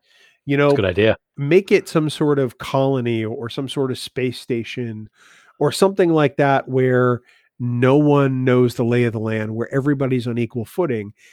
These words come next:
Speaker 1: And then we can let the Ferengi be a little more devious, or they can
Speaker 2: Mm-hmm.
Speaker 1: steal some stuff. If they wanna be pirates, great. Maybe everybody has to try to figure out how to be a little piratey to survive, to get off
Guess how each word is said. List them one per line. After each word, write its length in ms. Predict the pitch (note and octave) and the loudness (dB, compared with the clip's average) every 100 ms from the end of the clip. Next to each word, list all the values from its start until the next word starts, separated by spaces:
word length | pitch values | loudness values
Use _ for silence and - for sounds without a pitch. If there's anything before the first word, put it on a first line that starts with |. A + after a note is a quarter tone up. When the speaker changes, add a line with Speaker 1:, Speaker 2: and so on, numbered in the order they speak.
| - - | -16 -2
Speaker 1:
And 100 | D3+ | 2
then 140 | G#3 | 4
we 120 | B3+ | 2
can 200 | A3 G#3+ | 2 2
let 300 | F3+ D#3 E3+ | 4 2 2
the 80 | - | -2
Ferengi 500 | - F3 D#3 C#3+ D3 | -2 0 0 2 0
be 160 | C3 C#3+ | 2 2
a 60 | |
little 240 | C#3+ C#3+ C3+ | 2 0 0
more 180 | C3 B2 | -2 -2
devious, 580 | A#2+ A#2+ A2+ G#2 - | -2 -2 -2 -6 -8
or 80 | A#2 | -8
they 140 | A#2+ A#2 | -6 -4
can 140 | B2 | -2
Speaker 2:
Mm-hmm. 100 | B2 | 0
Speaker 1:
steal 200 | C#3 A#2+ | 2 0
some 180 | A2+ A#2 | -2 -8
stuff. 360 | - A#2 A2+ - | -8 -8 -10 -4
If 80 | - | 2
they 80 | |
wanna 180 | D3 F#3+ | 4 4
be 100 | F#3+ | 2
pirates, 500 | F#3 - F3 F3 E3 - | 0 2 2 2 -2 -8
great. 680 | _ C3 D3 D3 G2+ - - _ _ _ _ _ _ | _ -8 -2 -2 -2 -8 -20 _ _ _ _ _ _
Maybe 600 | C3 C#3+ F3+ F#3+ F#3 F3+ D#3 - | 2 4 4 4 4 2 0 0
everybody 520 | E3 F3 F3+ D#3+ D3+ | 0 2 4 4 4
has 180 | C#3 C#3 | 4 2
to 80 | C#3 | 0
try 180 | - C3+ | 0 2
to 80 | B2+ | 0
figure 300 | C#3 B2+ C3 | 0 0 2
out 240 | B2+ A#2 _ _ _ _ - | 0 -2 _ _ _ _ -6
how 100 | C#3+ | -2
to 80 | C3+ | 2
be 140 | C3+ | 2
a 40 | |
little 220 | B2+ C3 A#2 | 4 2 0
piratey 560 | - C3+ C3 C3 B2+ | -2 -2 0 0 -2
to 80 | B2 | -4
survive, 540 | - A#2+ A#2+ A#2+ A#2+ | -4 -2 0 2 0
to 80 | A2 | -2
get 160 | A2 A#2 | -6 -2
off 400 | A2+ A2+ - | 0 -2 -6